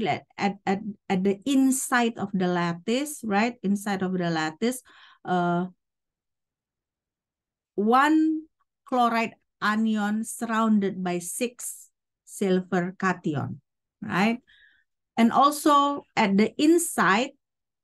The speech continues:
right? And inside the yellow here,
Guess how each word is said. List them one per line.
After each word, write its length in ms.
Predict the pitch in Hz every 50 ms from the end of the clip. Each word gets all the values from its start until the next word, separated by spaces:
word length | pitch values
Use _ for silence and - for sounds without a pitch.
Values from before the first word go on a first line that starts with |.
| _ _ -
right? 460 | 185 175 175 180 196 226 269 277 277 - - - - -
And 220 | 175 185 196 202 -
inside 460 | - 233 226 - - 240 226 - -
the 80 | 180 185
yellow 500 | 185 208 214 220 220 208 202 202 202 202 -
here, 520 | 190 170 170 165 170 196 240 302 359 359